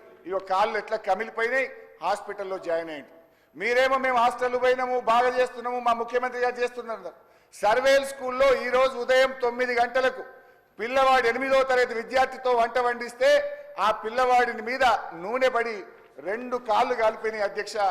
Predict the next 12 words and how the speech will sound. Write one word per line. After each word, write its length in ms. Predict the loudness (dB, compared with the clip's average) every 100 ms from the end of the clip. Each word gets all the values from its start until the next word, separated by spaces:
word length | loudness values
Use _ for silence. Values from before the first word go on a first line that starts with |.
| -2 -12 -16 -6
ఏ 160 | -2
రకంగా 340 | 0 -2 -4 -2
పరిస్థితి 380 | -2 -4 -12
ఉందో 160 | -12 -10
మీరు 200 | -6 -2
ఆలోచించండి. 680 | -2 -4 -12 -16 -14 -16 -18 _ _ _ _ -12
ఈరోజు 480 | -4 2 2 2 -4 -16 -20 -18
ఇంకొక 320 | -6 0 2 2
సంఘటన, 520 | 0 0 -2 -4 -10 -12 -20 _ _ _
కొరుట్ల 760 | -4 -2 -2 0 2 2 0 -8 -10
నియోజకవర్గం 840 | -2 2 2 2 2 2 2 -2
పెద్దాపూర్ 720 | -2 -8 0 2 4 4 2